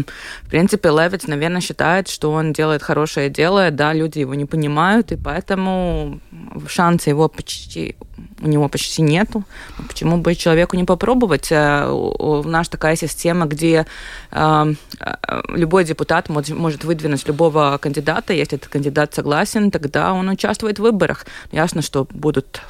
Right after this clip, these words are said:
выборы президента тридцать пятого, первого мая.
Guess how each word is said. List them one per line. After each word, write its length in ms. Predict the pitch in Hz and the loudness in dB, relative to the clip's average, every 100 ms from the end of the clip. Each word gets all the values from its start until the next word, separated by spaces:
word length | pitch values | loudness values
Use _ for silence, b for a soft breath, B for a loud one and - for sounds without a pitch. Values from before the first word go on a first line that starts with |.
| - | -10
выборы 540 | 139 135 160 147 156 | -6 0 0 2 0
президента 760 | - 143 147 147 165 170 147 139 | 0 -4 0 2 4 4 2 2
тридцать 340 | - 139 - | 0 -8 -6
пятого, 340 | - 156 160 - - 156 | 0 0 0 -6 -2 0
первого 480 | - 160 147 135 139 | 2 0 0 -2 0
мая. 400 | 143 180 214 | 2 2 2